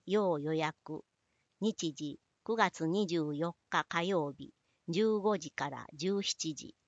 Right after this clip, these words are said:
場所、サンライフ笠岡。内容、法律、介護など。相談員、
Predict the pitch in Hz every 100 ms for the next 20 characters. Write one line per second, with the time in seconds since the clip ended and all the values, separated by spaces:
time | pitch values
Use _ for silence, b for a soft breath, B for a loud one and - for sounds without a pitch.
0 | _ _ _ - 170 - 196 175 _ _
1 | _ _ _ _ _ _ - 202 226 220
2 | 196 160 156 - 147 - 165 139 - 117
3 | - _ _ _ _ _ _ _ _ _
4 | _ _ - 185 196 196 190 185 175 165
5 | _ _ _ _ _ - 202 202 208 -
6 | 185 185 - - 233 185 151 139 147 143
7 | 135 - _ _ _ _ _ _ - 226
8 | 220 214 196 160 147 139